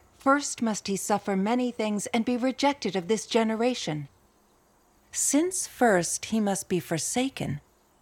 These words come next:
it's possible this means God incarnate arrives in secret. Just as when Jesus came to work,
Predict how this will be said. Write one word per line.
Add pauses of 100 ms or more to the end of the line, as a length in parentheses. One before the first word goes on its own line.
(440)
it's
possible
this
means (240)
God
incarnate (100)
arrives
in
secret. (1160)
Just
as
when
Jesus
came
to
work,